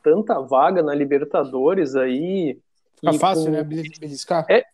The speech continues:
Speaker 1: exato, e, não, mas nem é isso, Dado. É, assim, o predomínio dos times brasileiros a nível internacional aqui no continente, a nível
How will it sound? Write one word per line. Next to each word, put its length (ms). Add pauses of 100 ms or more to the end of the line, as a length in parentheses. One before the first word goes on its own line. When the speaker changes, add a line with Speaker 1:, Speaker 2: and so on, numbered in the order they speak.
(360)
Speaker 1:
exato, 680
e, 280
não, 180
mas 220
nem 220
é 60
isso, 440
Dado. 380
É, 340
assim, 240
o 100
predomínio 880
dos 240
times 320
brasileiros 720
a 80
nível 400
internacional 1080
aqui 180
no 140
continente, 600
a 60
nível 180